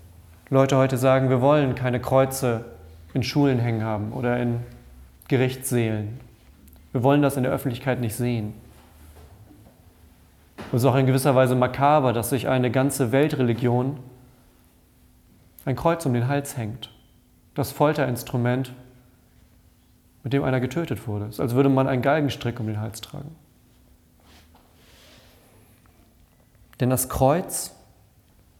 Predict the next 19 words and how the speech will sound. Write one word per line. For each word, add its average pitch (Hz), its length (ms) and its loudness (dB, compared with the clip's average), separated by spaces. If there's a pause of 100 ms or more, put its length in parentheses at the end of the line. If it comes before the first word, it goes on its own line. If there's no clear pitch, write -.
(380)
das - 200 -4
zerstört 143 600 0
unsere 120 220 -2
menschlichen 120 540 -2
Wunschträume 120 640 -2
danach, 123 500 0
dass 117 200 -4
es 120 100 -8
ein 120 360 -2 (120)
leidfreies 123 880 -2
Leben 120 360 -2
geben 120 300 -2
kann. 131 300 -12 (1900)
Das - 140 -6
stirbt 165 280 -4
am 127 120 -4
Kreuz, 117 440 -6 (920)
dieser 113 220 -2
Wunsch. 110 360 -6